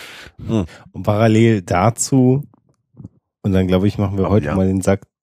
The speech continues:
Speaker 2: den Sack zu, habe ich jetzt gerade, während ihr beide gesprochen habt, eine E-Mail bekommen von jemandem, der auf die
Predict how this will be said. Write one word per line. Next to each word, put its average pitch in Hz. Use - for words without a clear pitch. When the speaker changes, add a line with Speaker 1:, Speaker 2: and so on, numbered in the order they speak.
Speaker 2:
den 87
Sack 85
zu, 104
habe 98
ich 98
jetzt 101
gerade, 101
während 95
ihr 90
beide 95
gesprochen 101
habt, 92
eine 73
E-Mail 104
bekommen 101
von 104
jemandem, 90
der 92
auf 92
die 90